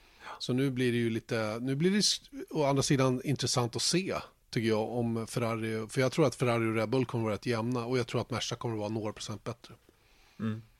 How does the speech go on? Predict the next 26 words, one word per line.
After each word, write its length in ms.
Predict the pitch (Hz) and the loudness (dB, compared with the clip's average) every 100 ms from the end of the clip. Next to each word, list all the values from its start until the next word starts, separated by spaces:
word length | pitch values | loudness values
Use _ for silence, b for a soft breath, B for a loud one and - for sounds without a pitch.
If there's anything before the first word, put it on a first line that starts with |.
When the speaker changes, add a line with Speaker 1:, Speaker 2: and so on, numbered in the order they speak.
| _ _ - | _ _ -12
Speaker 2:
Vänta 240 | 147 117 | -2 0
nu, 160 | 95 - 101 | -2 -6 0
ve-, 180 | 131 156 | 2 2
ve-, 380 | 135 143 160 143 139 139 - - _ 160 _ - - - 415 | 0 -2 -2 -4 -10 -12 -16 -20 _ -20 _ -20 -20 -20 -16
Ungern, 480 | 196 165 156 98 101 | -4 -2 -2 -4 0
vann 360 | 117 139 147 147 - _ _ _ _ _ _ - | 2 2 0 -10 -16 _ _ _ _ _ _ -8
Verstappen 260 | 123 - | -4 0
Speaker 1:
Gjorde 160 | 135 127 | 2 2
Speaker 2:
där? 180 | 117 - - _ - | 0 -4 -8 _ -12
Speaker 1:
Hamilton. 640 | - 165 135 98 92 82 - _ _ _ _ _ _ _ - | 0 2 2 0 -6 -8 -16 _ _ _ _ _ _ _ -10
Speaker 2:
Just 280 | 101 92 - | -8 -8 -14
det. 60 | - _ - | -20 _ -4
Speaker 1:
Hamilton 440 | 135 139 139 143 | 2 2 4 2
Speaker 2:
Så 60 | 123 | 6
var 80 | 135 | 6
det. 40 | |
Speaker 1:
vann 220 | 139 110 - 117 | 4 0 -2 -2
över 160 | 110 104 | -2 -4
Verstappen 460 | 117 - 110 - 82 - _ _ | -6 -6 -8 -8 -12 -18 _ _
på 160 | - 123 | 4 4
en 60 | |
lite 260 | 117 98 113 | 4 0 0
Speaker 2:
Mm. 140 | 110 | -2
Speaker 1:
annan 440 | 113 117 107 104 101 | -2 -2 0 -4 -6
däckstrategi 680 | 104 - - - - 98 82 | -8 -8 -12 -16 -14 -16 -14
där. 140 | 101 | -18